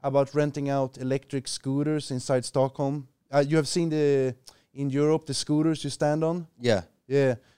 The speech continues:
Speaker 1: So one of the companies was just starting up. They needed a team leader. So thanks to Mister Highway,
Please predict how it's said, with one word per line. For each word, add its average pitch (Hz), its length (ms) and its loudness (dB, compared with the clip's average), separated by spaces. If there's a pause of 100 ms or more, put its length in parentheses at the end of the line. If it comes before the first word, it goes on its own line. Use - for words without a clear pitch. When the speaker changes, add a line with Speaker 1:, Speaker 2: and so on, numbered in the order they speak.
(300)
Speaker 1:
So 127 800 2
one 151 180 4
of 165 100 2
the 160 80 0
companies 151 440 -2
was 139 160 -4
just 139 140 -6
starting 135 360 0
up. 135 220 -2
They 127 140 -4
needed 135 280 0
a 127 80 0
team 139 300 -6
leader. 143 460 -2
So 110 560 -6 (1200)
thanks 139 300 0
to 139 60 2
Mister 139 300 4
Highway, 143 440 8